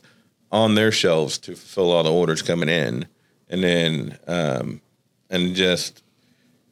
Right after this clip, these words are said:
everything that has to do with the warehousing part of it. Um,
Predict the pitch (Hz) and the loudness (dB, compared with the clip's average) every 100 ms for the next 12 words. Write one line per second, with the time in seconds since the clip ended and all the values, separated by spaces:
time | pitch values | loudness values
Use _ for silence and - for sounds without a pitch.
0 | _ _ _ - 95 90 98 92 98 95 | _ _ _ -2 -2 0 2 2 2 -2
1 | - 95 95 87 85 87 110 73 - 85 | -2 0 0 0 0 0 0 -2 -4 -8
2 | 98 - - - - _ _ 87 78 65 | -8 -6 -6 -8 -12 _ _ -8 -6 -6
3 | - | -8